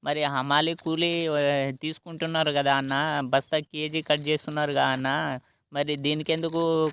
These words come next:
కట్ చేస్తున్నారు? ఎందుకు ఇంత ఇంత తీసుకెళ్తున్నారు?" "తమ్ముడు, నీది ఒక్కందే కాదు, అందరిది" అని చెప్పేసి అక్కడ లొ-, నేనే లొల్లి పెట్టిన. ఎందుకంటే, "ఇష్టం ఉంటే ఇవ్వు, లేకపోతే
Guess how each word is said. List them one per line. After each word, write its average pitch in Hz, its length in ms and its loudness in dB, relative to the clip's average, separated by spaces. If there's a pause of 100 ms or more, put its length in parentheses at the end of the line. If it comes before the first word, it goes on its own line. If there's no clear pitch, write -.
కట్ 151 120 0
చేస్తున్నారు? 151 760 -2
ఎందుకు 147 500 -2
ఇంత 143 200 -6
ఇంత 147 200 -2 (480)
తీసుకెళ్తున్నారు?" 139 800 -4 (400)
"తమ్ముడు, 147 400 -4
నీది 147 500 -4
ఒక్కందే 151 480 -2
కాదు, 135 460 4 (360)
అందరిది" 151 460 2
అని 147 200 0
చెప్పేసి 143 520 -2
అక్కడ 143 280 2
లొ-, 135 680 0
నేనే 139 380 0
లొల్లి 143 260 0
పెట్టిన. 127 300 -6
ఎందుకంటే, 139 880 -4
"ఇష్టం 143 260 -4
ఉంటే 147 340 0
ఇవ్వు, 139 260 -2
లేకపోతే 139 580 -2